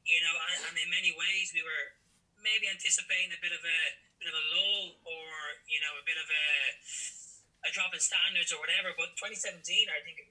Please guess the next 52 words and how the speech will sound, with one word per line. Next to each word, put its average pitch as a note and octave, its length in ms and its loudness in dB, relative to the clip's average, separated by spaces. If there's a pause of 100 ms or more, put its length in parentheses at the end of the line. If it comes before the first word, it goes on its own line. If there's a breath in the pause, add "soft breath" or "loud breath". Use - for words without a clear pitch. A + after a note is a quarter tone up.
you - 80 -14
know, C#3+ 80 -6
our, C3+ 180 -4 (140)
our - 80 -14
winning E3 240 -4
rate D#3 320 -6
was - 160 -16
very, C#3+ 240 -6
very C3 240 -6
high. D3+ 320 -4
We C#3+ 80 -12
won C#3 160 -14
a C3+ 80 -8
number D3+ 320 -14
of C#3 240 -12
invitational C#3+ 640 -6
tournaments. D#3+ 400 -10
So E3+ 320 -4 (640)
we - 80 -10
kind F3+ 160 0
of - 80 -12
went - 240 6
to - 20 -10
the - 140 -2
highs - 320 2
of, A4+ 160 -6 (640)
you D#3+ 80 -6
know, D3 80 -4
the E3+ 160 -2
Olympic - 240 -4
Games. - 720 0
You D3 80 -6
know, D3 240 -2
we C#3 80 -4
were C#3 80 0
then D3 240 0
ranked D3 240 -4
top D3 160 -4
ten - 160 -4
in D3 160 -6
the C3+ 80 -14
world, D#3 320 -12
which - 160 -8
is - 80 -8
our - 160 -8
highest D3 240 -2
ranking. C#3+ 400 -2
And C3+ 80 -10
for C#3 80 -14
an C3+ 160 -4
amateur - 320 -10
team, - 320 2